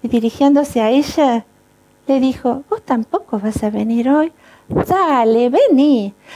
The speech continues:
Claro, Virginia lo supo porque le leyó los labios. Nadie se había dado cuenta que ella era sorda profunda. Como tenía muy buena oralidad, todo el mundo pensaba que era altiva, que no se daba con nadie. El equipo aprendió por la fuerza esta realidad.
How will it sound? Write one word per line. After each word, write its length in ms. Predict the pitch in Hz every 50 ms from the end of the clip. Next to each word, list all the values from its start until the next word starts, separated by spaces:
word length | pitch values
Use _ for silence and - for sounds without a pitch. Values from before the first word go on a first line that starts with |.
| - - - - _ -
Claro, 320 | - 359 311 233 208 202
Virginia 480 | 208 233 247 233 - 392 440 453 370 294
lo 140 | 247 240
supo 320 | 247 - 381 415 - 427 302
porque 280 | - 208 202 - 214
le 140 | 208 208 202
leyó 320 | 196 190 190 - - 196 196
los 160 | 196 196 220
labios. 600 | 277 381 359 247 202 190 190 185 180 180 180 175 _ _ _ _ _ _ - - - - _
Nadie 560 | - 320 339 359 349 339 339 339 339 359 381 392
se 180 | - - 349
había 320 | 277 233 262 277 277 269 233
dado 360 | 214 254 285 277 247 233 226
cuenta 520 | - - 262 294 330 370 - 381 330 277
que 160 | 285 - 339
ella 200 | 339 330 349 370
era 160 | 359 349 302 269
sorda 480 | - - - 247 233 233 226 233 233
profunda. 720 | 233 - 226 208 - - - 185 175 170 170 170 165 170 _ - - - - - - - -
Como 200 | - 311 320 339
tenía 300 | 339 349 359 381 392 392
muy 160 | 381 381 403
buena 240 | 370 392 403 392 381
oralidad, 600 | 381 349 339 339 330 349 339 359 359 330 330 339 339
todo 180 | 415 427 415
el 80 | 415 403
mundo 260 | 381 392 403 403 415 415
pensaba 380 | 349 294 - 285 285 302 311
que 120 | 311 320 302
era 120 | 277 220
altiva, 540 | 190 185 190 - 220 233 254 262 233 214 202
que 140 | - 226 226
no 100 | 254 302
se 140 | 302 359
daba 240 | 302 277 285 302 320
con 260 | 302 - 233 202 190
nadie. 540 | 202 214 226 214 196 190 180 180 175 175 180 - _ _ _ _ _ _ _ _ _ -
El 120 | 285 285
equipo 380 | 269 262 262 285 285 269 - 294
aprendió 520 | 294 285 285 262 247 240 254 277 277 269
por 180 | 277 - 294 277
la 160 | 262 269 254
fuerza 540 | - - 294 285 269 254 233 - - 202 190
esta 300 | 196 190 - - 196 190
realidad. 600 | 185 190 185 180 180 185 185 175 175 175 165 165